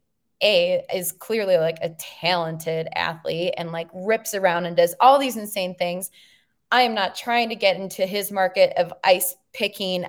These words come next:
up, you know, <laughs> coolers and taking photos at the same time. But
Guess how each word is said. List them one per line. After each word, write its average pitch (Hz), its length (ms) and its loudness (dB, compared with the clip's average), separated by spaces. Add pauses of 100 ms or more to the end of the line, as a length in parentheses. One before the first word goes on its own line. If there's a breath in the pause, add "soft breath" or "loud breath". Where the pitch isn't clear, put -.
up, 175 380 2 (200 soft breath)
you 220 160 -4
know, 170 460 0 (180)
<laughs> 285 220 -2
coolers 254 800 8
and 233 460 0 (480 loud breath)
taking 302 380 -2
photos 285 360 4
at 277 120 -4
the 233 80 0
same 254 400 -2
time. 220 580 -4 (520 soft breath)
But 220 420 6